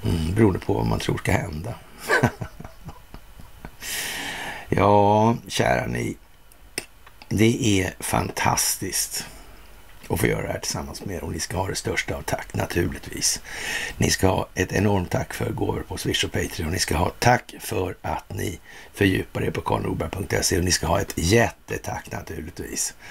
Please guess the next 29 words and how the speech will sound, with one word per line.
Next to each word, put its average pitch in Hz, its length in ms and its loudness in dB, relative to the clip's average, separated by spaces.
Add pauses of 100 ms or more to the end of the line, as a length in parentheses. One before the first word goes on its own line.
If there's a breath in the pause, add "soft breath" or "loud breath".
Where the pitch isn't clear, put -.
(340 loud breath)
för - 200 2
att 95 140 0
ni - 60 0
hakar - 280 2
på - 160 -4
Telegramtjänsten. 95 840 -2
Och 92 60 0
som 123 140 8
alltid, 95 500 2 (1400 loud breath)
de 117 160 8
här 101 100 8
underpoddarna. 107 880 0 (920 loud breath)
Wonderpods 113 840 4
då, - 200 -4
då 82 120 -4
på - 180 -4
göteborgska. 87 640 -4 (680 loud breath)
Mm. 85 540 4 (720 loud breath)
Ja, 101 480 6
viktigt 127 440 4
det 170 60 2
där, - 360 4
alltså. 80 340 -6 (260)
Av 98 120 -4
flera 120 360 2
skäl 82 280 -6
som 87 120 -10
jag 78 100 -8
ska - 120 -6